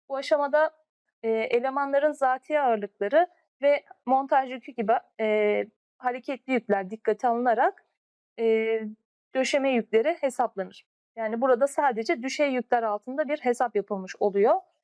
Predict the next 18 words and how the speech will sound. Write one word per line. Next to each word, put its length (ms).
Daha 180
sonra 280
ikinci 380
aşamada 400
ise 220
kompozit 640
döşeme 440
aşaması, 720
e, 260
hesabı. 600
Bu 80
aşamada 500
da 200
beton 360
prizini 400
aldıktan 540
sonra 440
artık 500